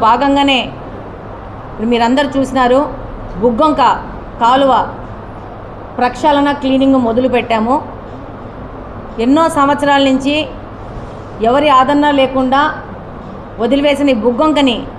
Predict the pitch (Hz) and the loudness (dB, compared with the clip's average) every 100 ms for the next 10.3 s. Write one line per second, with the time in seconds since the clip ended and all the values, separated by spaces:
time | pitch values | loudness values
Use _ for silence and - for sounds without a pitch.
0 | - - - - - - - - - - | -14 -16 -16 -16 -14 -14 -14 -14 -14 -14
1 | - - - - - - - - - - | -14 -14 -14 -14 -14 -14 -14 -14 -12 0
2 | 294 339 320 302 294 294 285 269 262 254 | 2 4 4 4 2 2 2 2 0 0
3 | 269 262 302 320 214 247 285 277 247 247 | 2 2 2 0 -2 0 2 2 2 2
4 | 269 269 254 254 233 240 240 254 302 320 | 2 0 0 0 2 2 2 2 2 0
5 | - - - - - - 233 269 254 277 | -8 -14 -14 -14 -12 0 4 4 4 2
6 | 302 285 214 - - - - - 240 240 | 2 2 2 -2 -12 -14 -14 -8 -2 0
7 | 311 302 302 262 294 277 285 269 285 269 | 2 2 2 2 0 0 -2 0 0 0
8 | 311 339 - - - - - 220 240 294 | -2 -4 -6 -12 -14 -14 -10 -2 2 2
9 | 294 269 277 285 294 277 247 269 277 262 | 2 2 2 4 4 4 4 4 2 2
10 | 262 254 269 | 2 2 4